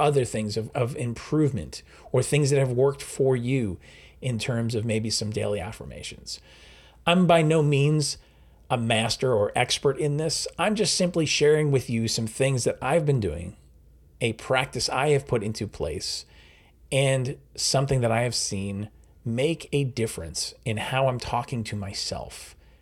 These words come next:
before I even show up to create, how I'm setting expectation for myself, for my work, how I'm rewriting some of those neural pathways,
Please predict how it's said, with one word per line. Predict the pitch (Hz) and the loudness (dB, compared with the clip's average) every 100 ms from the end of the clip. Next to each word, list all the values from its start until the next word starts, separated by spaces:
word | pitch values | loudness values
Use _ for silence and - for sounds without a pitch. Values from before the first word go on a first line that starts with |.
| - | -6
before | - - - 147 139 | -4 -2 4 6 6
I | 110 | 4
even | 98 92 | 2 -6
show | 95 95 | -4 -4
up | 90 | -6
to | - | -12
create, | - 85 73 58 - - - - - | -14 -10 -10 -10 -16 -20 -20 -20 -20
how | - 139 143 143 - | -4 2 4 4 2
I'm | 127 123 | 0 0
setting | - 123 120 117 120 | 0 2 2 2 -2
expectation | 117 - 110 107 - 127 117 - 98 | -4 -4 -4 -6 -4 -2 -2 -4 -8
for | - 117 | -4 -2
myself, | 110 104 - 120 107 113 - | -2 -2 -2 0 0 -4 -12
for | - - 117 113 | -8 -2 0 2
my | 110 | 0
work, | 101 104 104 76 - - - - - - - | 0 0 0 -2 -10 -20 -20 -20 -20 -20 -20
how | - 135 127 131 131 123 - - - | -6 0 2 4 4 2 -8 -20 -4
I'm | 127 127 123 123 - | 0 2 2 -2 -4
rewriting | 123 120 135 139 127 123 110 | -2 2 4 6 6 6 2
some | 104 117 | 0 0
of | 113 | 2
those | 107 104 107 | 2 2 0
neural | 98 95 | -4 -4
pathways, | 101 - 87 - - - - - - | -6 -10 -10 -12 -12 -14 -12 -12 -12